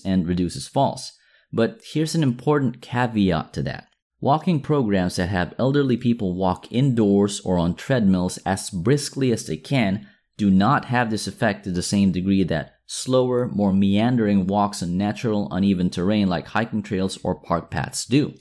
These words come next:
So once again, the closer you get to nature while walking, the more powerful the effect is. Back to the study from the neurology journal we talked about at the outset. In another related comment,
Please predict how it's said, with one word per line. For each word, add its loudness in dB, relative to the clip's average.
So -8
once 2
again, 0
the -10
closer -2
you 0
get -2
to 0
nature 2
while 2
walking, 0
the -2
more 2
powerful 0
the -2
effect -8
is. -6
Back -2
to -2
the 0
study 0
from 4
the 2
neurology 2
journal 0
we -4
talked -4
about -2
at -8
the -4
outset. -2
In 2
another 2
related 0
comment, -6